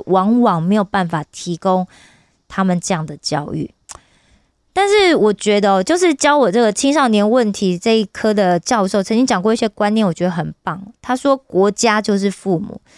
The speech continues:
所以我们应该要先深刻去思考的是该如何保护青少年，而不是只有去想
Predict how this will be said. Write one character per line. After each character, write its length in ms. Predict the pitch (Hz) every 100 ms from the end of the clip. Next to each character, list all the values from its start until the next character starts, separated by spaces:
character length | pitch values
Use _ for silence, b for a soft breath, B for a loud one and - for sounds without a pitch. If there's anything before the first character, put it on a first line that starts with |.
| b b b
所 160 | -
以 20 | 403
我 120 | 320
们 140 | 262
应 100 | 294
该 80 | 339
要 100 | 311
先 260 | 294 294 302
深 300 | - 294 302
刻 180 | 320
去 200 | 277 285
思 280 | 254 - 226
考 300 | 233 - 160
的 140 | 165 170
是 200 | - 269 -
该 180 | 330 349
如 400 | 247 254 269 330
何 380 | - 233 233
保 320 | 226 190 165 170
护 160 | 233
青 220 | 202 214
少 180 | 208 202
年， 160 | 170 -
而 100 | 220
不 140 | 220
是 160 | 277 277
只 280 | - 214 240
有 220 | 240 180
去 240 | - 254
想 400 | 233 - 196 151